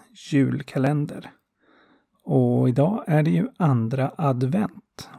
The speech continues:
och det är också den elfte december. Och eftersom vi går i alfabetisk ordning så är dagens bokstav K, som ju är alfabetets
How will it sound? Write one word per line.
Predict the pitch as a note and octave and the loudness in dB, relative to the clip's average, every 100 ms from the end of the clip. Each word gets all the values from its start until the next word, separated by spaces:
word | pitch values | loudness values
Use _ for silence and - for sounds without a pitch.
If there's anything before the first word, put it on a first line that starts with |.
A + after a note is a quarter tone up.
| - | -4
och | F3 C3 C3 | 2 2 2
det | C3+ | 2
är | |
också | C3 - | 0 0
den | F#3+ - - | 0 0 2
elfte | G#3 C#3 B2+ - - - F3+ G#4+ _ - | 4 4 2 -6 -4 -2 -2 -4 _ -10
december. | F3+ - C3 - - - _ _ _ _ _ _ | -8 -2 -2 -2 -8 -12 _ _ _ _ _ _
Och | - | -4
eftersom | A#2+ - A#2+ | -2 0 2
vi | B2+ | 2
går | D3 C3+ C#3 | 4 4 6
i | |
alfabetisk | C3+ E3+ C#3+ C#3 - C#3+ - - | 4 2 0 0 -2 -8 -6 -2
ordning | E3 B2+ C#3+ G3 - _ _ _ _ _ | 0 2 0 -2 -6 _ _ _ _ _
så | - | 0
är | F3 | 2
dagens | D3 A#2 A#2 B2+ C3 - | 4 2 2 -2 -4 -8
bokstav | G3+ - - - F#3 _ _ _ | -8 -8 -8 -8 -10 _ _ _
K, | - A3+ - - - _ _ | -8 -6 -6 -10 -16 _ _
som | - D#3 D3+ | -4 2 4
ju | |
är | A#2+ A#2 | 4 0
alfabetets | A#2 D#3+ C#3+ D3 - - - - | -2 -6 -8 -10 -12 -12 -18 -18